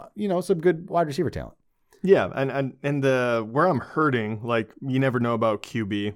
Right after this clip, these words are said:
Speaker 2: I can make that up. And, and wide receiver too, I feel very, I feel very good about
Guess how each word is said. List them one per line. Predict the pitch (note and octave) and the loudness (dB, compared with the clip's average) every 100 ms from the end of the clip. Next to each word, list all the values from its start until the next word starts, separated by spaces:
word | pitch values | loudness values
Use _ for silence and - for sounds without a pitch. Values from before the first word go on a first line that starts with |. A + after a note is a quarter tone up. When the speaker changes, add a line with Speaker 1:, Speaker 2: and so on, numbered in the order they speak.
| - | -8
Speaker 2:
I | - A#2 | -10 -6
can | B2 A2+ | -4 -2
make | A#2 A2+ | -2 -2
that | A2+ G#2 G2+ | -2 -2 0
up. | G2 - | -4 -4
And, | C#3 C3 B2 | -4 -4 -4
and | C3+ B2+ | -4 2
wide | D3+ F#3 | 2 2
receiver | C#3 D#3+ B2+ | 0 -2 -2
too, | - D#3 A2+ | -2 0 0
I | - | -2
feel | - G3+ | 0 0
very, | E3+ A2 B2 C3+ E3 D#3+ C3+ - _ - | 0 -4 0 2 2 2 0 -6 _ -6
I | D3 | 0
feel | C4+ | 2
very | C3 D3+ C#3 | 4 4 4
good | A2 C#3 A#2 | 4 2 2
about | G#2+ A2 G#2+ | 2 2 2